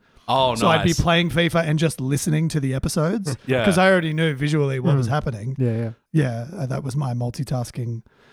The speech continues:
Speaker 2: ability. And then, um, yeah, I think there was a big gap where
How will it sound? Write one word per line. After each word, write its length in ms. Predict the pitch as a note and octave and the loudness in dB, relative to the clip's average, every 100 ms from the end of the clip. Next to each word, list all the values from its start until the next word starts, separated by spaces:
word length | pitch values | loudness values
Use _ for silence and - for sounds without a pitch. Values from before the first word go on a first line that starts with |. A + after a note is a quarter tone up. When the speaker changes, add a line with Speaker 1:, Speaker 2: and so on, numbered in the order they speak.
| _ - | _ -6
Speaker 2:
ability. 500 | C3+ C#3+ C#3 C#3 D3 | 0 0 0 0 0
And 220 | C#3+ C#3+ | 0 0
then, 320 | C#3 C#3 C3+ | 0 0 0
um, 580 | C3+ C3 B2+ B2+ B2 B2 _ _ _ _ _ - | -2 -2 -2 -4 -6 -8 _ _ _ _ _ 0
yeah, 160 | F#3 | 2
I 100 | F3 | 2
think 260 | D#3 A3+ A#3 | 2 0 2
there 100 | C#4+ | 2
was 140 | D4 | 2
a 80 | C#4+ | 0
big 260 | F#3+ A3+ F3+ | 0 -2 0
gap 240 | F3 G3 | 0 2
where 420 | A3+ F#3 D#3+ D3 | 2 2 2 0